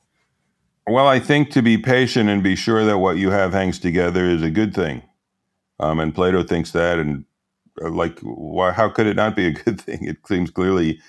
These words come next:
clearly to be a good thing. Is, is there, are there people arguing the opposite, that it's a bad thing?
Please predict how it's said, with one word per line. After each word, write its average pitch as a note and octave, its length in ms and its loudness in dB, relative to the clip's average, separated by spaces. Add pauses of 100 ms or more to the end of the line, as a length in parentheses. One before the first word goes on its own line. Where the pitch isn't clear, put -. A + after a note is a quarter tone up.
(280)
clearly G#2 380 4
to F2 80 4
be D#2+ 160 2
a D#2 60 0
good C#2+ 200 -4
thing. C#2 400 -6
Is, D#2+ 260 -8
is F2 200 -2
there, F2 260 0
are F2+ 160 0
there F2 140 2
people E2+ 280 0
arguing F2 420 0
the D#2+ 100 0
opposite, G#2+ 460 -4
that D#2+ 120 0
it's D#2+ 140 -4
a D#2+ 60 -4
bad D#2+ 240 -2
thing? C3 280 -4